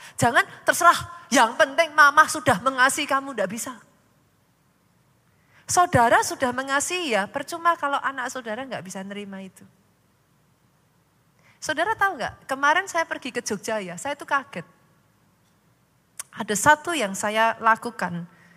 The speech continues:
Let's create a memory, saudara, buat anak-anak kita ini yang itu akan seumur hidup diingat mereka.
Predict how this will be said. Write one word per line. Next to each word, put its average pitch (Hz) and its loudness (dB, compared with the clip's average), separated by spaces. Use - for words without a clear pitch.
Let's 349 -2
create 339 -6
a - -2
memory, 254 -10
saudara, 160 -12
buat 180 -2
anak-anak 202 -6
kita 208 -10
ini 226 -12
yang 214 -6
itu 262 -2
akan 285 -2
seumur 247 -4
hidup 220 -8
diingat 214 -14
mereka. 190 -10